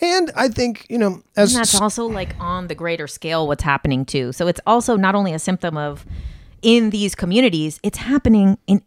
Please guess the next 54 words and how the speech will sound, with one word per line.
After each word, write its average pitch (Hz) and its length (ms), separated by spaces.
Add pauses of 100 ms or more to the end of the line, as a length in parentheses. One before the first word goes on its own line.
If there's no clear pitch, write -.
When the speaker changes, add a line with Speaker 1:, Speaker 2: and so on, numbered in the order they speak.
Speaker 2:
every 196 340
aspect 180 440
of 165 120
life 165 300 (100)
everywhere. 165 480 (280)
It 214 100
happens 214 320
at 226 80
a 220 60
regular 208 400
job. 170 580
Speaker 1:
Right. 104 260 (200)
Speaker 2:
The 214 120
abuse 226 380
of 226 100
power 220 360
is 175 100
happening 202 320
Speaker 1:
<gasps> 214 100
We 214 100
know 156 100
Speaker 2:
everywhere. 143 80
Speaker 1:
that. 107 260 (100)
Speaker 2:
Yeah, 175 220
it - 80
happens 220 320
at 202 140
real 240 260
jobs, 190 480
regular 214 320
jobs. 185 300
You - 80
Speaker 1:
We 175 100
Speaker 2:
could 160 80
work, - 80
Speaker 1:
totally 185 340
know 151 140
that. 95 240
Speaker 2:
you 220 80
could 233 140
work 233 120
in 240 120
Walmart. 220 500
There's 247 220
Speaker 1:
Right. 226 80
Speaker 2:
abuse 254 180
of 269 140
power. 269 460 (500)
Speaker 1:
There's, 202 240
it, 233 240
it, 208 320
it 190 140
is 220 220
on 165 280